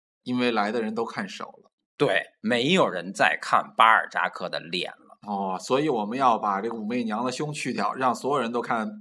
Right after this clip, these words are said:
Speaker 1: 武媚娘，呃，武媚娘的脸。
Speaker 2: 是让所有的人都去看这个电视剧的剧情本身，
Speaker 1: 啊。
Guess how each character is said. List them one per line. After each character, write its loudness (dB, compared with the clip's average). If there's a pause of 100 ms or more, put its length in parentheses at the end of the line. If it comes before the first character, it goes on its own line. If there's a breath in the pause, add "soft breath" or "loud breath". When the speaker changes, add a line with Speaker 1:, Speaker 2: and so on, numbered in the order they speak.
Speaker 1:
武 -10
媚 -2 (160)
娘， 0
呃， 4
武 -2
媚 -4
娘 0
的 -2
脸。 -6 (720 soft breath)
Speaker 2:
是 4
让 10
所 8
有 8
的 0
人 0
都 2
去 -6
看 4
这 -4
个 0
电 6
视 -2
剧 -6
的 2
剧 -2
情 -4
本 -2
身， 6
Speaker 1:
啊。 -10